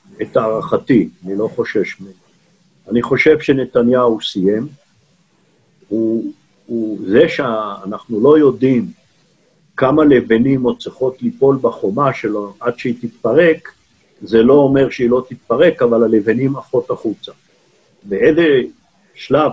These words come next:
תהיה נקודת ארכימדס שהכל יקרוס, לא יודע להגיד, אבל זה קרוב מאי פעם. אחד. שתיים, אנחנו לא יודעים בדיוק מהיכן תבוא הישועה.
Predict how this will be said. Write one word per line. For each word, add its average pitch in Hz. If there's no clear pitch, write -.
תהיה 131
נקודת 131
ארכימדס 113
שהכל 117
יקרוס, 147
לא 117
יודע 135
להגיד, 117
אבל 120
זה 110
קרוב 123
מאי 120
פעם. -
אחד. -
שתיים, 180
אנחנו 131
לא 170
יודעים 156
בדיוק 139
מהיכן 131
תבוא 131
הישועה. 107